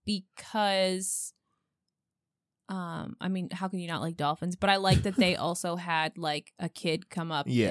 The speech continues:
Speaker 1: and do,
Speaker 2: the
Speaker 1: like, an
Speaker 2: interactive part.
Speaker 1: interaction, which was nice.
Speaker 2: All right, so <clears throat> now SeaWorld, so, you know, 'cause they had hours of closing early because of they were doing their Halloween night. <clears throat> So we only had, like, probably an hour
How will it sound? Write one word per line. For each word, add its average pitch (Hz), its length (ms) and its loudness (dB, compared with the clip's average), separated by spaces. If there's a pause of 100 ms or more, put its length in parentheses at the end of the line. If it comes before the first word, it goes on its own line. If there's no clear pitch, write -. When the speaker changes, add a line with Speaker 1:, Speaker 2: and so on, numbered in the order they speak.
Speaker 1:
and 151 120 -6
do, 139 220 -6
Speaker 2:
the 113 80 4
Speaker 1:
like, 104 80 2
an 107 60 4
Speaker 2:
interactive 104 220 4
part. 107 140 2
Speaker 1:
interaction, 101 500 2
which - 180 -12
was 139 140 -6
nice. - 420 -6 (760)
Speaker 2:
All 143 120 4
right, 117 200 6
so 147 400 10 (200)
<clears throat> 117 240 -2
now 123 400 12 (240)
SeaWorld, 143 640 10
so, 131 200 2 (120)
you 127 80 0
know, 107 180 0
'cause 110 160 -2
they 123 100 6
had 120 160 6
hours 107 400 6
of 104 120 0
closing 107 560 6
early 107 400 4
because 101 260 0
of 98 140 0
they 101 80 4
were 101 60 4
doing 98 300 2
their 92 440 -4
Halloween 107 500 2
night. 95 300 -2 (120)
<clears throat> 139 280 0 (320)
So - 240 6
we 143 120 10
only 135 180 8
had, 123 220 8
like, 104 240 4
probably 98 480 4 (480)
an 107 100 0
hour 98 500 2